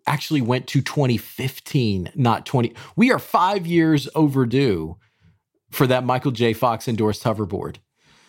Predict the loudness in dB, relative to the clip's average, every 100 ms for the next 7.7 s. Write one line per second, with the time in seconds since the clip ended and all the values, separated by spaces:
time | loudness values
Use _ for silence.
0 | _ _ _ _ _ _ _ _ _ -10
1 | -2 -2 -2 _ -4 -2 -2 -6 -6 -8
2 | -8 -10 -20 _ _ -16 -12 -8 -8 -8
3 | -10 -10 -8 -6 -6 -6 -10 -6 -4 -4
4 | -6 -6 -4 -4 -4 -8 -8 -14 -20 _
5 | _ -20 _ _ -2 0 2 0 2 0
6 | 0 0 0 0 -2 -2 -2 0 2 2
7 | 2 0 0 -4 -2 -4 -4